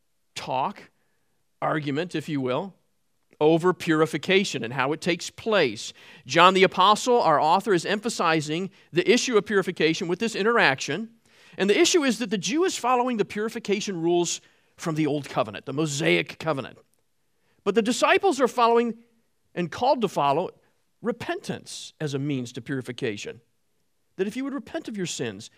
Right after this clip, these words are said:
and turn to the righteousness of God, that you would be purified by grace under a new covenant that Jesus has brought.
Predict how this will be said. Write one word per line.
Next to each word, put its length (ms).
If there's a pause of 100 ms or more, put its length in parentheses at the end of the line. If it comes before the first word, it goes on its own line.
(140)
and 160
turn 260
to 60
the 100
righteousness 460
of 120
God, 340 (800)
that 120
you 160
would 140
be 80
purified 640 (220)
by 160
grace 840 (840)
under 220
a 60
new 260
covenant 440
that 80
Jesus 340
has 100
brought. 500